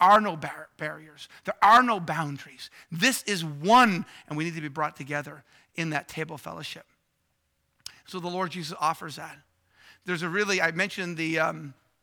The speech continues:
uh, the Ro-, Robert Karris, and he, he writes this, and I'll just share this with you because it gives a deeper understanding of what I mean when I talk about table fellowship and hospitality or entertainment or bringing people in and engaging with them. He says that in Judaism,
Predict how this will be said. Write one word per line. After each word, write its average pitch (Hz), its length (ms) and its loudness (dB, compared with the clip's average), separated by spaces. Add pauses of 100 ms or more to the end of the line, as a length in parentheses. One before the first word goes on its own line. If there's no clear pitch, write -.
(500)
uh, 160 360 -6 (140)
the 160 320 -10 (120)
Ro-, 165 160 -10 (100)
Robert 170 300 -2
Karris, 175 540 -4
and 143 100 -12
he, 190 80 -10
he 190 160 -10
writes 180 340 -4
this, 170 420 -10
and 160 100 0
I'll 170 60 0
just 208 160 -12
share 196 240 -2
this 170 200 -10
with 180 220 -10
you 165 180 -10 (240)
because 180 200 -8
it 175 200 -12
gives 226 240 -6 (100)
a 202 60 -14
deeper 180 500 -8
understanding 190 600 -2
of 151 40 -10
what 165 160 -4
I 160 80 -6
mean 180 360 -6
when 170 100 -8
I 160 60 -10
talk 185 280 -2
about 175 220 -10
table 165 260 -6
fellowship 180 500 -6
and 151 120 -6
hospitality 175 760 -2
or - 80 -12
entertainment 180 640 -6
or 165 100 -6 (180)
bringing 202 300 -4
people 185 320 -8
in 185 140 0
and 147 140 -4
engaging 156 500 -4
with 165 180 -10
them. 156 160 -10 (560)
He 196 120 -2
says 220 320 4
that 190 200 2
in 220 140 -2
Judaism, 160 640 -4